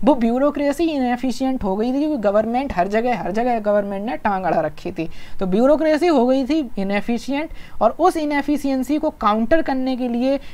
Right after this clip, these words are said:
न्यू राइट फिलॉसफी आई, पब्लिक चॉइस अप्रोच आया और ये सारी चीज़ें आई नाइनटीन फ़ोर्टीज़, फ़िफ़्टीज़ के बाद। और उसके बाद ब्यूरोक्रेसी से हम जाने लगे प्राइवेटाइजेशन की तरफ, और क्योंकि हम उस तरफ जाने लगे तो अपने आप ये ब्यूरोक्रेसी का एंड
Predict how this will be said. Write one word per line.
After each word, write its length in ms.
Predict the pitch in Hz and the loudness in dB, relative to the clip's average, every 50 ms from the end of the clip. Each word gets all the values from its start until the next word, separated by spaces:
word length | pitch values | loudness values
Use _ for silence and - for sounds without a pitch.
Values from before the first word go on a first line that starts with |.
| - - 180 | -10 -6 -4
न्यू 280 | 190 196 233 269 269 | 0 2 4 4 6
राइट 260 | 262 262 254 262 247 | 6 6 6 6 2
फिलॉसफी 580 | - - 247 226 226 226 - 226 208 247 240 233 | -2 0 4 4 4 4 4 0 -2 -2 2 4
आई, 220 | 220 220 220 240 | 4 4 4 2
पब्लिक 380 | 233 226 208 185 185 202 208 202 | 0 0 -2 -2 0 -2 -4 -4
चॉइस 280 | - 202 196 185 180 180 | -2 0 0 0 0 0
अप्रोच 420 | 165 165 - 220 277 311 - 285 | -2 0 0 0 0 2 2 4
आया 280 | 254 240 240 240 247 247 | 4 6 8 8 8 8
और 140 | 240 226 | 6 4
ये 220 | 220 202 240 320 320 | 2 0 0 0 2
सारी 280 | - 285 269 269 277 | 4 4 4 4 2
चीज़ें 300 | 254 247 254 240 233 240 | 0 -2 -2 -2 -2 -2
आई 160 | 240 240 240 240 | -2 -2 -2 -2
नाइनटीन 460 | 226 196 196 202 202 190 233 233 226 | -4 -4 -4 -6 -6 -6 -4 -4 -4
फ़ोर्टीज़, 500 | 214 - 185 185 190 185 226 220 220 - | -4 -2 -2 -2 -2 -2 -4 -6 -4 -6
फ़िफ़्टीज़ 420 | - 180 180 - - 208 202 190 | -8 -8 -6 -6 -6 -6 -6 -6
के 120 | - 214 196 | -4 -6 -6
बाद। 440 | 170 190 - 175 214 294 294 269 - - - - - - - | -2 2 6 6 6 6 6 2 -4 -10 -8 -8 -6 2 2
और 100 | 214 220 | 2 2
उसके 420 | 220 247 262 - - - 359 349 | 2 -2 -4 -4 -2 -2 0 4
बाद 260 | 269 254 247 262 269 | 6 8 8 8 6
ब्यूरोक्रेसी 800 | 247 190 214 220 226 240 254 247 254 262 226 220 - 254 254 262 | 4 0 -2 -2 0 0 0 0 0 0 0 0 0 -2 -2 -2
से 160 | 226 285 277 | -2 -2 -2
हम 180 | 233 208 214 220 | -2 -2 -2 0
जाने 240 | 214 208 202 202 202 | 0 0 0 -2 -2
लगे 220 | 208 202 214 277 | -2 -2 -2 -2
प्राइवेटाइजेशन 880 | 302 - 214 196 190 185 185 185 175 170 170 170 165 170 - 214 226 247 | -4 -2 -2 0 0 0 0 0 0 0 0 -2 -2 -2 -2 -2 -2 -2
की 120 | 240 262 | -2 -2
तरफ, 260 | 214 277 262 285 277 - - - - - - | 0 0 0 0 -2 -4 -8 -10 -10 -2 2
और 140 | 214 202 208 | 4 4 4
क्योंकि 420 | 208 - 240 240 262 262 - 320 | 4 2 0 0 0 2 0 0
हम 160 | 311 302 285 247 | 0 0 -2 -2
उस 160 | 214 - - | -4 -4 -2
तरफ 80 | 254 | 0
जाने 380 | 262 285 247 240 262 262 262 269 | 0 2 2 2 2 2 2 2
लगे 220 | 269 269 262 294 | 0 0 0 -2
तो 100 | 302 311 | 0 2
अपने 300 | 277 208 - 220 233 254 | 0 0 2 0 0 0
आप 200 | 262 262 262 254 | 2 2 0 0
ये 120 | 262 254 240 | 0 -2 -2
ब्यूरोक्रेसी 680 | 180 196 202 202 220 220 220 - 240 214 208 - 226 226 | -2 -2 -2 0 0 0 0 0 0 -2 0 -2 -4 0
का 100 | 247 240 | 0 0
एंड 300 | - 190 196 208 214 | 0 0 -2 -2 -4